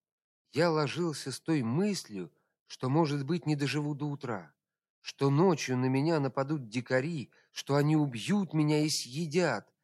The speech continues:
и этот страх до такой степени угнетал мою душу,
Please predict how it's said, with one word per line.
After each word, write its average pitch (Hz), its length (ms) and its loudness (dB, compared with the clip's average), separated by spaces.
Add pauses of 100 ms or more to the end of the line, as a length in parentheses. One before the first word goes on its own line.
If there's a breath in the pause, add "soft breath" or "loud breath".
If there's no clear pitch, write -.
(240)
и 135 100 -2
этот 151 260 -2
страх 160 460 0
до 127 100 -4
такой 143 320 0
степени 139 560 -4
угнетал 135 480 0
мою 127 300 0
душу, 160 520 -4